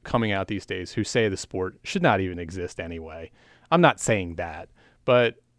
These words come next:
you know, there needs to be rules. There are rules in place to keep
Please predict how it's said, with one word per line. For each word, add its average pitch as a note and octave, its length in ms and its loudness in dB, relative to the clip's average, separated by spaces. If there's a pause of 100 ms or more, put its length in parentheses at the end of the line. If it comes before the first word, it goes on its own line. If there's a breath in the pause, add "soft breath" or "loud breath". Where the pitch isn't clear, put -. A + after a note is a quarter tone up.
(160)
you B2 100 -2
know, F#2 260 -8
there C#3 200 6
needs D3+ 220 4
to B2+ 80 -8
be A#2 380 4
rules. G2 460 -4
There G#2 180 0
are G2+ 140 4
rules G#2+ 300 2
in D3 80 0
place C3+ 320 4
to - 100 -6
keep B2+ 300 -4